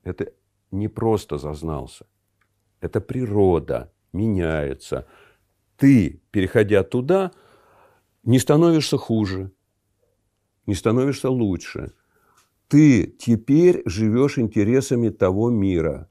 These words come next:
Он назывался «Высший свет» у нас. Да? Но в действительности это иной мир.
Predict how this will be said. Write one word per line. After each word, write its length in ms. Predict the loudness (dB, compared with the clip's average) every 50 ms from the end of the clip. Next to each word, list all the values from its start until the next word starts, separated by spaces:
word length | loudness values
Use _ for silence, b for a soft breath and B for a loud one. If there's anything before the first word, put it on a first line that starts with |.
| _ _ -6
Он 220 | -4 -2 0 0 0
назывался 800 | -2 -2 -4 -4 -2 -2 -2 -2 -2 -4 -6 -8 -8 -8 -8 _ _ _ _
«Высший 420 | -12 -6 -4 -4 -4 -4 -4 -6 -6
свет» 540 | -6 -6 -4 -2 0 0 -2 -4 -6 _ _ _ _ -8
у 80 | -4 -2
нас. 380 | -2 -2 -4 -6 -12 -16 _ _ _ _ _ _ _ _ _ _ -10
Да? 180 | -10 -8 -10 -10 b b b b b
Но 80 | -4
в 60 | -2
действительности 600 | -2 -4 -2 -2 -2 -2 0 -2 -4 -4 -2 -2 -2
это 180 | -2 0 -2
иной 460 | -4 -6 -4 -4 -2 -2 -2 -2 -2 -2
мир. 420 | -2 -2 -2 -2 -4 -6 -8